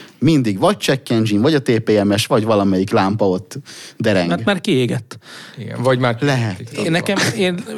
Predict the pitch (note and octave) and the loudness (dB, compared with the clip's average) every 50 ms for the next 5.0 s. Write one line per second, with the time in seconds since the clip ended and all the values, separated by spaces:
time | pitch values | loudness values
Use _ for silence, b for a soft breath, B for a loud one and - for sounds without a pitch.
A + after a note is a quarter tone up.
0 | A3 F3+ E3 F3 E3 C#3 C3+ B2+ C3 B2+ B2+ A#2+ - D3 C3 B2+ B2+ C3 C3 B2 | -6 -2 -2 0 0 0 -2 -2 -2 -2 -2 -2 0 0 0 2 2 2 2 2
1 | B2+ B2 B2 B2 - B2+ A#2+ A#2+ A#2+ A#2+ A#2+ A#2+ A#2 - B2+ A#2 A#2+ B2 - B2+ | 2 0 0 0 0 0 0 2 2 2 2 0 0 -2 -2 -2 -2 -2 -2 -2
2 | A#2+ - B2+ A#2+ A#2 A#2+ B2 B2 B2 B2 - - B2+ A#2+ A#2 A#2 A#2 A2+ A2+ A2 | -2 -2 -2 -4 -2 -2 -4 -4 -4 -4 -4 -4 -4 -2 -2 -2 -2 -2 -2 -4
3 | A2+ - - C3 A#2 A2+ A#2 A#2+ - C3+ C3 C3+ B2+ B2+ B2+ B2 C3 B2 A#2+ B2+ | -4 -4 -4 -4 -4 -4 -4 -4 -2 -2 0 0 0 0 0 0 0 0 0 -2
4 | B2 B2 - C3+ C3+ C#3+ C#3+ - D#3 D#3 E3 D#3 D3+ D3+ - - - D#3 D#3 | -2 -2 -2 -2 -2 -2 -4 -4 -6 -6 -4 -4 -2 -2 -2 -2 -2 -2 -2